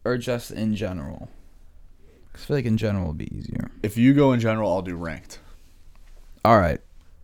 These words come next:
Speaker 1: This is, let's keep this. Oh, my mom's calling me. Sorry, Kathy. Um, she's probably, she's probably gonna be like, "Why'd you spend so much money this weekend?"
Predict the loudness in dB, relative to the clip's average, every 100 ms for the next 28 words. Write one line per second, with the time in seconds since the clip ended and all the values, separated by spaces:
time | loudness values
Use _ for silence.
0 | -20 -18 -20 -20 -20 -14 -14 -2 0 4
1 | 4 2 0 -2 -2 -2 0 -2 -4 -8
2 | -10 -16 -20 -18 -10 -6 -4 -4 -4 -6
3 | -8 -8 -6 -8 -8 -8 -8 -12 -12 -12
4 | -14 -18 -20 -20 -20 -20 -20 -20 -20 -20
5 | -20 -20 -12 -10 -8 -10 -12 -12 -12 -14
6 | -18 -20 -20 -20 -20 -20 -20 -20 -20 -20
7 | -20 -20 -20 -20 -20 -20 -20 -20 -20 -20
8 | -20 -20 -20 -20 -18 -20 -18 -12 -8 -2
9 | 0 0 -4 -2 0 2 2 2 2 0
10 | 0 0 2 4 6 6 4 2 0 0
11 | 4 4 2 2 4 4 4 -2 -6 -6
12 | -6 -6